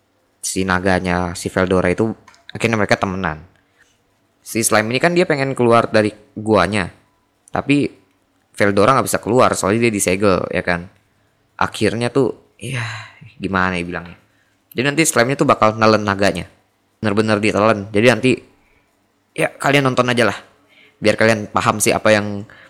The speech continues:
gue maksud. Nah, setelah itu akhirnya nanti mereka keluar dari gua, ya kan. Nah, nanti slime sama Veldora itu saling ngasih nama. Nah, di anime ini tuh ceritanya nanti kalau lu ngasih nama ke suatu monster,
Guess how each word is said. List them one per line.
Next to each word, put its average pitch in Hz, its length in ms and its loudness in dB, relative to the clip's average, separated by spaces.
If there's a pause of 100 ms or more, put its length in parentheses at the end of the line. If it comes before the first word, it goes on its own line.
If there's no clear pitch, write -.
(180)
gue 98 160 -2
maksud. 90 400 -2 (840)
Nah, 101 160 -4
setelah 104 480 0 (480)
itu - 80 -8
akhirnya 127 320 0
nanti 139 80 2
mereka 123 400 2 (400)
keluar 101 320 0
dari 98 160 2
gua, 95 240 0 (560)
ya 90 80 -4
kan. 90 240 -10 (400)
Nah, 101 160 -2
nanti 131 160 0
slime 107 480 0
sama 104 240 -2
Veldora 101 320 0
itu 127 160 -2
saling 104 240 0
ngasih 98 240 -4
nama. 92 320 -4 (1200)
Nah, 95 240 -6
di 101 240 0 (240)
anime 107 400 -2
ini 110 80 -2
tuh 135 160 0
ceritanya 120 400 2
nanti 110 160 -2
kalau 107 160 4
lu 104 160 2
ngasih 98 240 -2
nama 95 240 0
ke 95 80 -4
suatu 95 320 -2
monster, 95 480 -2